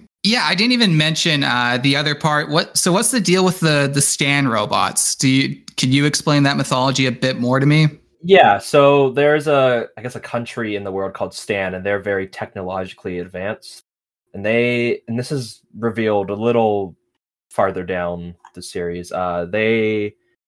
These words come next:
Speaker 2: there's this group of killers called the, I believe, the Killers League or the Assassins League. And I don't remember if they ever explained, like, the whole tension between the two, but they, they don't really like each other. And Seven,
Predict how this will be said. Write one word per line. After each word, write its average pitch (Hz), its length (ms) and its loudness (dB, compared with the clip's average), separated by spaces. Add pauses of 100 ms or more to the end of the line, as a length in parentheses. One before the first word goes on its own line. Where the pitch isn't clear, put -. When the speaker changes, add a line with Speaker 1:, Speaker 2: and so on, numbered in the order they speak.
(120)
Speaker 2:
there's 104 200 -2
this 110 160 -6
group 135 340 -2
of 120 200 -6
killers 110 440 0
called 87 520 -2
the, 92 180 -8 (260)
I 92 40 -16
believe, 104 200 -8
the 98 60 -12
Killers 117 480 -2
League 92 400 -10
or 87 140 -10
the 92 180 -10
Assassins 101 540 -4
League. 87 200 -10 (280)
And 117 500 -4
I 120 80 -4
don't 160 180 0
remember 151 280 -2
if 151 100 -4
they 139 80 0
ever 120 120 -2
explained, 113 540 -6
like, 123 160 -4
the 127 80 -6
whole 117 460 -2
tension 147 480 -4
between 151 420 -6
the 147 80 -8
two, 151 360 -4
but 95 320 0 (280)
they, 98 400 -4 (140)
they 101 160 -4
don't 127 320 0
really 147 180 -2
like 147 240 0
each 170 160 -10
other. 165 380 -4 (580)
And 92 420 -6
Seven, 127 720 0